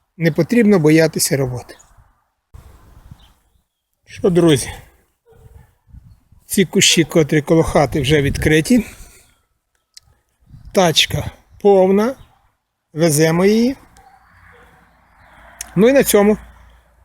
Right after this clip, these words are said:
будемо відео завершувати. Відкриття виноградних кущів після зими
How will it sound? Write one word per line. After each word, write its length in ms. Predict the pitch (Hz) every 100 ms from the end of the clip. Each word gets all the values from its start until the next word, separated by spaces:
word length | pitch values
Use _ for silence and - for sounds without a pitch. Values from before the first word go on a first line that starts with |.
| _ _ 349
будемо 460 | 160 185 196 196 170
відео 340 | 190 170 160
завершувати. 760 | 143 180 214 - 175 139 - - - _ _ _ _ _ _ _ _ _ _ _ _ _ _ _ _ -
Відкриття 760 | 156 170 - 196 190 202 156 - - _
виноградних 720 | 208 160 175 165 185 151 156 -
кущів 460 | 185 - 175 135 - _
після 320 | 190 - 170
зими 380 | 135 170 156 127